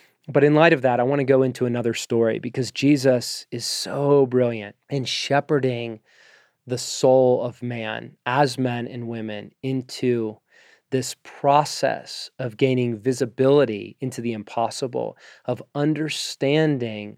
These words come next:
our bias, becoming a student of it, and bringing it under the care of Christ.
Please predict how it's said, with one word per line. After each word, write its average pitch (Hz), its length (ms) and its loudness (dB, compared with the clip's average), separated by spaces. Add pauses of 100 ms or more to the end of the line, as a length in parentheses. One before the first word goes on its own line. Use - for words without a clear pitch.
(140)
our 123 160 -2
bias, 113 500 -4
becoming 131 440 -6
a 117 60 -8
student 151 720 0
of 110 180 -8
it, 113 200 -10 (300)
and 127 180 -2
bringing 143 380 2
it 127 160 -4 (100)
under 139 280 0
the 127 120 -2
care 117 260 -2
of 107 140 -8
Christ. - 540 -4